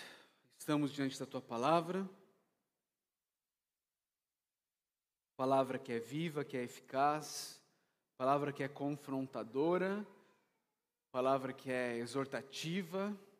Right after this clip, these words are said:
palavra que é autoritativa, inerrante, suficiente. Cremos nisso. Cremos no poder do Teu Santo Espírito agindo através da palavra que Ele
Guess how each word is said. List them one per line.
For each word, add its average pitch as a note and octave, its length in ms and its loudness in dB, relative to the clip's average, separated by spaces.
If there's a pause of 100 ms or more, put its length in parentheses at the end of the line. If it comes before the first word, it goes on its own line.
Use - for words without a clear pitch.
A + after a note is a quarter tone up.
(360)
palavra C3+ 320 2
que C3 160 -6
é B2+ 40 2
autoritativa, D3+ 1300 0 (380)
inerrante, C#3+ 880 -2 (600)
suficiente. - 920 -6 (1120)
Cremos C3+ 340 -2
nisso. - 400 -14 (1120)
Cremos D3 300 2
no C3+ 100 0
poder D3 480 2
do D3+ 80 -4
Teu C#3+ 180 -2
Santo C3+ 300 -4
Espírito E3 580 -4
agindo D#3 640 -2
através C3+ 760 0
da C3 140 -6
palavra D3 720 2 (600)
que D3 80 2
Ele D3 440 4